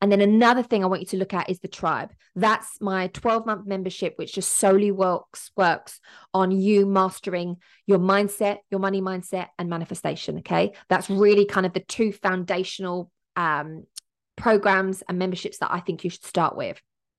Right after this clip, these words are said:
And if you are in the next stage of your business, so you're making money in your business, but you're looking to scale it, and you're looking to scale it to, like, six figures, then I want you to send me a D M, as I feel that my one-on-one coaching packages would be amazing for you.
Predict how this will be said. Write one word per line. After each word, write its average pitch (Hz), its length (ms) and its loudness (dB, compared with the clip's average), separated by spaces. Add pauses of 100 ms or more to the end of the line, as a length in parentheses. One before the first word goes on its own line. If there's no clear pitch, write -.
(1160)
And 220 180 2
if 330 240 2
you 294 140 6
are 220 160 6
in 214 100 2
the 214 60 2
next 208 300 -2
stage 190 180 0
of - 20 -4
your 180 80 0
business, 170 340 -4
so 202 120 0
you're 214 100 2
making 220 400 0
money 180 220 -4
in 170 80 -6
your 170 80 -6
business, 175 320 -8
but - 100 -6
you're 180 100 0
looking 190 340 0
to 185 100 -14
scale 165 540 -2
it, - 140 -6 (240)
and 180 80 -2
you're 214 80 4
looking 196 260 0
to 190 60 -4
scale 175 300 0
it - 140 -4
to, 175 100 -10
like, - 140 -6
six - 400 -6
figures, 165 420 -2 (560)
then 202 160 4
I 208 100 6
want 208 220 4
you 220 260 0
to 208 100 -6
send 202 300 -2
me 202 160 2
a 196 60 0
D 180 220 -4
M, 147 360 -12
as 185 280 -4
I 190 160 2
feel 180 260 0
that 175 120 -2
my 180 120 0
one-on-one 180 440 2
coaching 175 340 -6
packages - 500 -8
would 170 200 0
be 180 320 2
amazing 165 800 2
for - 140 -6
you. 147 160 -2